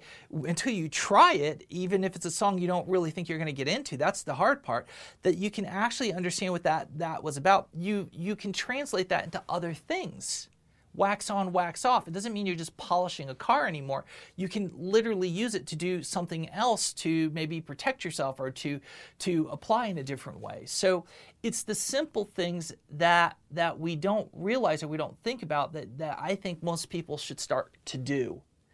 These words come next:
Um, trying to be present, listening to, to music on the radio while you're driving and l-, trying to understand what's being said.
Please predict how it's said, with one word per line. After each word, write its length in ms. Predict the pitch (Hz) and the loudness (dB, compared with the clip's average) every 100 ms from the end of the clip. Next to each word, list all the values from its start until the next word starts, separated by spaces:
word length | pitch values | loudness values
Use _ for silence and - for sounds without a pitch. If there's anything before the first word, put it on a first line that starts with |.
| _ - - - - - | _ -20 -20 -20 -12 -4
Um, 400 | 147 143 143 143 | 2 4 4 2
trying 340 | - 196 208 | 0 4 4
to 60 | 202 | 4
be 140 | 180 | 0
present, 460 | 170 - 175 170 101 | -2 2 2 2 -2
listening 340 | 160 165 160 160 | -4 -4 -4 -4
to, 280 | - 156 147 | -2 0 -2
to 180 | - 160 | -2 -2
music 400 | 160 196 170 151 | 2 2 0 -2
on 160 | 147 | -2
the 60 | 151 | 0
radio 420 | 196 262 160 120 | 2 2 0 -4
while 180 | 131 135 | -2 -2
you're 160 | 143 | -2
driving 580 | 143 185 254 127 101 95 - | -2 0 0 0 -6 -12 -6
and 120 | 156 160 170 | -2 -2 -2
l-, 40 | |
trying 320 | - 131 139 190 | -4 -4 -2 -2
to 100 | 165 | -2
understand 460 | 175 175 151 143 | -4 -4 -6 -4
what's 260 | 135 143 - | -2 -2 -4
being 340 | - 131 127 | -6 -8 -8
said. 360 | 139 - 117 90 | -6 2 2 2